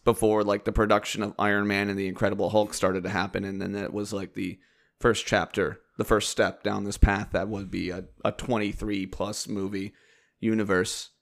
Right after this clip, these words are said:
Um, yeah, so you're right. I mean, they had no direction. And I feel that's kind of what, like, D C is in right now.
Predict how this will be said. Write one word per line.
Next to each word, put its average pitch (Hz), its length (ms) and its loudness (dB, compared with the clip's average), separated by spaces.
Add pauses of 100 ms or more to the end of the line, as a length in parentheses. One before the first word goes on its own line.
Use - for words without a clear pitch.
(180)
Um, 98 300 -6 (480)
yeah, 151 300 8 (200)
so - 120 6
you're 240 180 10
right. 139 180 12
I 143 60 10
mean, 165 160 6
they 190 100 8
had 196 140 10
no 156 100 8
direction. 127 340 8
And 160 140 6
I 156 80 10
feel 208 160 10
that's 190 140 8
kind 131 280 4
of 147 60 6
what, 135 160 8
like, 107 220 6
D 117 180 2
C 117 280 2
is 139 120 2
in 151 180 2
right 151 200 2
now. 175 380 -2